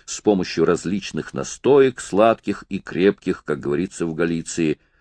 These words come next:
У хозяина их было восемь сортов, и он скрашивал ими скуку постоялого двора,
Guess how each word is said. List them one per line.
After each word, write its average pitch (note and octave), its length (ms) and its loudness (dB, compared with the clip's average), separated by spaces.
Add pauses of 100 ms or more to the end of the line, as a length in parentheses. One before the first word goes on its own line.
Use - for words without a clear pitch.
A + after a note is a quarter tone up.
(260)
У - 80 0
хозяина A#2 560 6
их F#2 300 -4
было G#2 200 6
восемь G2 360 2
сортов, D#3+ 520 2 (300)
и A2 100 2
он A#2+ 180 6
скрашивал G#2+ 720 4
ими G2 340 0
скуку - 500 -6
постоялого G#2 640 2
двора, F#2+ 380 4